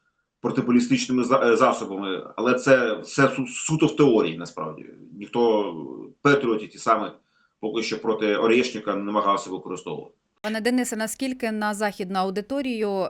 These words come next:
Speaker 2: має великий істотний вплив: ось ця історія з погрозами щодо Орешника? Бо ми в Україні, ми звикли, в нас, на жаль, е, і ракети, і дрони, і все це літає, і падає, і призводить до смертей, до руйнувань.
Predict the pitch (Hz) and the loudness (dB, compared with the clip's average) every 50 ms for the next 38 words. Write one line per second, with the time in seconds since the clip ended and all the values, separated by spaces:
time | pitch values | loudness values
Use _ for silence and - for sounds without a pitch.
0 | - 170 202 208 208 208 214 202 190 185 202 208 220 233 226 233 - 208 196 - | -4 -6 -4 -2 -2 -2 -2 -2 -4 -4 -2 -2 -2 -2 -2 -2 -4 -6 -6 -6
1 | - - 208 202 202 202 196 180 - - - 226 247 254 247 220 208 196 196 185 | -6 -6 -6 -6 -4 -6 -6 -8 -8 -10 -6 -4 -4 -4 -4 -4 -4 -2 -2 -2
2 | 180 - - - - _ - 185 185 - - 220 196 196 185 - - 214 208 196 | -2 -4 -12 -20 -18 _ -8 -8 -8 -6 -4 -2 -2 -2 -2 -4 -4 -4 -2 -2
3 | 185 180 - - 214 202 190 214 202 185 151 165 165 160 156 156 - - 170 165 | -2 -4 -4 -4 -6 -4 -2 -2 -2 -2 -2 -4 -4 -4 -4 -6 -6 -8 -6 -4
4 | 175 180 185 240 269 262 - 240 202 - 185 170 165 170 165 175 180 180 180 180 | -4 -4 -2 -4 -4 -4 -6 -8 -6 -4 -4 -4 -4 -4 -6 -6 -4 -2 -2 -2
5 | 170 175 - - _ _ _ - - 220 277 302 262 277 269 247 240 247 226 262 | -2 -4 -10 -20 _ _ _ -6 -2 0 0 2 0 0 -2 0 -2 0 0 -2
6 | 254 233 226 214 220 214 208 196 214 240 262 254 214 202 185 196 202 202 202 196 | -2 -2 -4 -4 -4 -4 -4 -4 -2 -2 -2 -2 -2 -4 -2 -2 -2 -2 -2 -4
7 | - - 202 214 208 180 190 170 147 143 139 - 156 160 160 156 - 190 202 196 | -4 -4 -4 -4 -2 -2 -2 -2 -2 -2 -4 -4 -4 -4 -4 -4 -2 -2 -2 -2
8 | 185 - 247 240 240 - 202 202 180 190 214 233 226 214 196 185 180 - - 208 | -2 -2 -4 -4 -2 -2 -4 -2 -2 -2 -2 -2 -2 -2 -2 -4 -4 -4 -4 -6
9 | 190 - 202 190 190 185 185 - 220 233 226 214 190 185 - - 208 214 196 190 | -6 -4 -4 -4 -4 -4 -2 -2 0 0 2 0 0 0 0 0 0 0 0 0
10 | 185 175 170 170 - 190 180 180 190 202 196 185 180 175 170 185 185 180 - 196 | -2 -2 -2 -4 -4 -6 -4 -4 -4 -4 -4 -4 -6 -6 -4 -6 -6 -6 -4 -6
11 | 185 180 - - 220 214 196 180 185 180 185 185 190 190 185 220 226 220 208 | -6 -6 -6 -6 -6 -4 -4 -2 -2 -2 -2 -2 -2 -2 -2 -2 -2 -2 -6